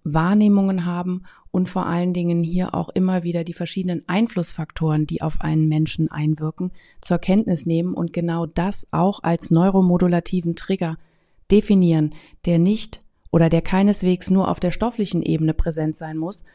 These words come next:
sondern der eben auch im Rahmen der Erklärungen der Psychoneuroimmunologie einen ganz entscheidenden Faktor auf unser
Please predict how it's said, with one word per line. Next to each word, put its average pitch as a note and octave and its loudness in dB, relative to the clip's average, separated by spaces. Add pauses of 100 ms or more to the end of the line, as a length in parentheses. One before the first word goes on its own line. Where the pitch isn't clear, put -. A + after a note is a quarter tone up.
(160)
sondern F3+ 0
der G#3 0
eben E3+ -2
auch F#3+ -2 (240)
im A3 4
Rahmen D#3 -2 (120)
der E3+ -4
Erklärungen D#3+ -2
der D#3+ -2
Psychoneuroimmunologie F3 0 (300)
einen E3 2
ganz F#3 0
entscheidenden E3+ -6
Faktor F3 -8
auf F3+ -6
unser E3+ -2